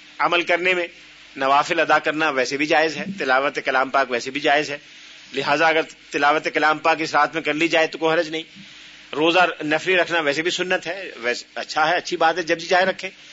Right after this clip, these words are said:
تو اگر کوئی پندرہ شعبان کا روزہ رکھ لیتا ہے تو کوئی حرج نہیں۔ یعنی وہ ساری شرطیں جو حافظ ابن حجر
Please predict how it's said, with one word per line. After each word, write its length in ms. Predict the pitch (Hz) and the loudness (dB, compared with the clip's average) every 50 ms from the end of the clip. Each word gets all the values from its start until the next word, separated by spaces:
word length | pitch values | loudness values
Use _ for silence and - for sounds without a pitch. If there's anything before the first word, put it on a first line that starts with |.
| - - - - - - | -20 -20 -20 -20 -20 -8
تو 100 | - 160 | 0 2
اگر 220 | 156 156 151 185 180 | 2 2 4 2 2
کوئی 160 | 165 185 180 | 2 0 0
پندرہ 300 | - - 160 160 175 180 | 0 0 0 2 4 2
شعبان 380 | 175 175 165 160 165 165 175 175 | 4 4 2 4 4 2 2 2
کا 120 | 175 175 | 2 2
روزہ 220 | 170 170 160 170 | 2 2 2 2
رکھ 220 | 170 160 165 160 156 | 2 2 2 0 0
لیتا 220 | 180 180 170 180 | -2 0 2 2
ہے 60 | 170 | 2
تو 100 | 170 170 | 2 2
کوئی 180 | 170 185 180 175 | 0 2 2 2
حرج 120 | 196 180 | 2 0
نہیں۔ 140 | 170 175 175 175 - - - - - | 0 -4 -6 -8 -10 -20 -20 -10 -2
یعنی 200 | 151 170 185 202 | 0 2 2 2
وہ 140 | 185 185 170 | 2 2 0
ساری 300 | - 180 180 208 233 226 | 2 4 4 4 4 4
شرطیں 360 | 214 202 185 185 - 202 196 | 2 2 0 2 2 0 0
جو 120 | 180 180 | 2 2
حافظ 260 | 165 170 180 180 165 | 2 2 2 2 0
ابن 120 | 175 165 170 | -4 -2 -2
حجر 340 | 156 151 151 147 180 180 | 0 0 2 2 2 2